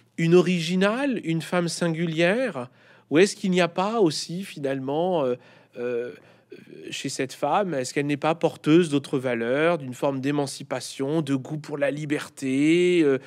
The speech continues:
euh, la volonté d'échapper à des carcans, à des, à des codes, finalement ? Est-ce que, finalement, ce, cette, ce risque pour la destruction qu'elle encourt en permanence, alors qu'elle pourrait avoir des situations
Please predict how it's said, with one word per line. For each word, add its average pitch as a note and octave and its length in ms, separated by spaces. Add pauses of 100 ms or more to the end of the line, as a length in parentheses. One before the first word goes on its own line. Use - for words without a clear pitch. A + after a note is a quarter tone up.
(400)
euh, A#2 300
la C#3 140
volonté D#3+ 680
d'échapper D3+ 1200
à C3 100
des C3 140
carcans, D#3 920
à C#3+ 80
des, C3 200 (400)
à B2 80
des B2+ 160
codes, D3+ 500
finalement ? B2+ 420
Est-ce D#3 160
que, G#3+ 120
finalement, F#3 360
ce, D3 300 (340)
cette, - 520
ce - 160
risque F#3 400
pour C#3 160
la C3 120
destruction F3 800
qu'elle C3 220
encourt C3+ 360
en B2+ 60
permanence, D3+ 720
alors C3 280
qu'elle A#2+ 160
pourrait C3+ 260
avoir C3 240
des A#2+ 80
situations C3+ 800